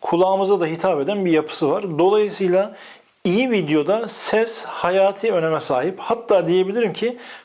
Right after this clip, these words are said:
kameranızın kalitesinden veya çektiğiniz görüntünün kalitesindense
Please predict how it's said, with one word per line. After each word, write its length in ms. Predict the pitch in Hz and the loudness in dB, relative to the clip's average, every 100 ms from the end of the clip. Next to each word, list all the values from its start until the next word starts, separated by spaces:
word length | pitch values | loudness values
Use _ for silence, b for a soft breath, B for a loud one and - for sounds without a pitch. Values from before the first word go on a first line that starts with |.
| - | -8
kameranızın 840 | - 160 240 254 220 170 165 139 | -4 0 2 2 0 0 -2 -4
kalitesinden 760 | - 165 196 180 139 139 156 180 | -2 0 0 -2 -2 -2 0 2
veya 260 | 165 165 | 2 2
çektiğiniz 600 | 165 160 156 170 185 233 196 | 0 -2 -2 -2 0 0 2
görüntünün 500 | 180 165 - 147 143 | 2 2 -4 -6 -2
kalitesindense 960 | 156 156 160 147 175 220 214 - 185 | -2 -2 -4 -4 0 2 0 -2 -4